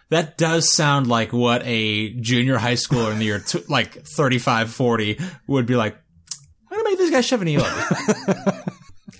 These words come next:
And now, now, Michael, I'm just waiting for what our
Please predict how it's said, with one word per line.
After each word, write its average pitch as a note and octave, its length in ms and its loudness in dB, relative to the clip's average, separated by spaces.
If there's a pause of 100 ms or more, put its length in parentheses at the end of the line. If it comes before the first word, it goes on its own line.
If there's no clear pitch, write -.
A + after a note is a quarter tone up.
(180)
And F#3 120 2
now, C4 540 2
now, A#3+ 320 2
Michael, F#3+ 320 2
I'm E3+ 80 2
just D#3+ 180 0
waiting D#3 280 2
for C#3 300 0 (100)
what C#3 340 2
our B2 320 0